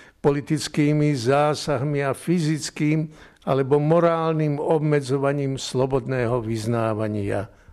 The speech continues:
viery.“ Svätý Otec výslovne rozobral najmä niektoré veľké zlá a nespravodlivosti našej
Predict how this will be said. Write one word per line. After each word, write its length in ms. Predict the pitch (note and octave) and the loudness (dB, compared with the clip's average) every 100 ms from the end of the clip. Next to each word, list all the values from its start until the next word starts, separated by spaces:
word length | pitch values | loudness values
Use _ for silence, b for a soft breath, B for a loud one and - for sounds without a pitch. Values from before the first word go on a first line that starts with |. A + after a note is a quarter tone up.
| - | -8
viery.“ 640 | A2 G#2+ G2 F2 D2+ - - _ - _ _ b b b b b b | -4 -2 -2 -4 -10 -18 -20 _ -20 _ _ b b b b b b
Svätý 400 | - A2+ A2 B2 | -8 -4 -2 0
Otec 320 | C3+ C#3 C#3+ A#2 | 0 0 -4 -4
výslovne 720 | A2+ C3+ D3+ - D3+ C3+ C3 | -2 0 0 2 0 2 2
rozobral 800 | B2+ D#3 B2 G2+ G#2+ G#2+ A#2+ G#3+ - b b b b - | 2 2 2 0 0 0 -2 -6 -12 b b b b -2
najmä 320 | B2+ B2 A#2+ | 0 0 0
niektoré 640 | A#2+ C3+ D3 C#3 C#3+ A#2+ | 2 2 0 0 0 0
veľké 640 | G#2+ A2+ D3+ D#3 - A#2 G#2+ | 0 2 2 2 -2 -2 -2
zlá 560 | G#2 B2 C3+ C3 A2 | -2 0 0 0 -2
a 200 | - D3+ A2+ G#2+ b b b - | -6 -8 -6 -8 b b b 0
nespravodlivosti 1120 | C3 - - D#3 D3+ C3+ B2 A2 G#2+ - A2 | 0 0 0 2 2 2 0 0 -2 -4 -4
našej 720 | A2 G2+ - A2 G#2+ G2+ - | -2 -2 -2 -2 -2 -6 -8